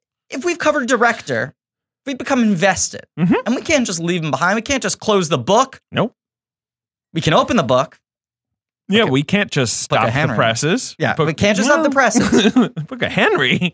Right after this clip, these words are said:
Speaker 1: I don't know. I'm sorry. I'm out of it today.
Speaker 2: You, yeah.
Speaker 1: Yeah. Um, but, uh, we said if a director we have covered in the past
Speaker 2: We've done it before.
Speaker 1: in a miniseries has a new film,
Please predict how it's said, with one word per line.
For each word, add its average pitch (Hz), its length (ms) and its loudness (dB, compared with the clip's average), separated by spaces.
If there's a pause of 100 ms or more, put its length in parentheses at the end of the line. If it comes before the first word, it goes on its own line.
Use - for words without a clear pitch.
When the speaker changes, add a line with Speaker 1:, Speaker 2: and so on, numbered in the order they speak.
Speaker 1:
I 120 100 -6
don't 107 100 -4
know. 104 80 -4
I'm 104 140 -6
sorry. 101 380 -6 (400)
I'm 330 420 -2
out 113 180 0
of 104 100 -4
it - 160 -8
today. 120 300 -6
Speaker 2:
You, 123 180 -8 (200)
yeah. 127 260 -4 (180)
Speaker 1:
Yeah. 110 240 -4 (160)
Um, 147 720 -2
but, 165 400 2
uh, 143 440 2
we 180 120 -4
said 196 220 2
if 143 100 -2
a 143 60 -6
director 190 480 -2
we 247 120 -6
have 247 100 -8
covered 247 280 -2
in 247 80 -4
the 254 60 -4
past 196 540 -8
Speaker 2:
We've 147 120 -4
done 156 140 0
it 170 80 -2
before. 147 380 -6
Speaker 1:
in 220 120 2
a 262 40 0
miniseries 226 840 0 (460)
has 127 120 -6
a 131 60 -4
new 202 260 -2
film, 220 540 -2